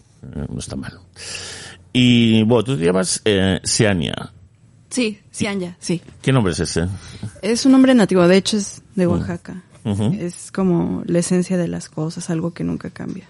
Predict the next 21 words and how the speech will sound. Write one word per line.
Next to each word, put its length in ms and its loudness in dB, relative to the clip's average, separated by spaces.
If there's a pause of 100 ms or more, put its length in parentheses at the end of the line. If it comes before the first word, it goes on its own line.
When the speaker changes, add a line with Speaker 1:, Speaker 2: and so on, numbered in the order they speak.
(280)
Speaker 1:
Ujú. 400 -2
Speaker 2:
Mis 100 -20
papás 320 -10
fueron 200 -6
un 80 -4
poco 240 -4
hippies 420 -4
en 120 -4
eso. 200 -10 (540)
<laughs> 920 -4
Speaker 1:
¿Y, 240 2
mm, 720 0
y 380 0
cómo 180 2
va 80 2
el 60 -2
tema 160 0
indigenista 640 0
ahí 140 0
en 160 0
México? 440 -4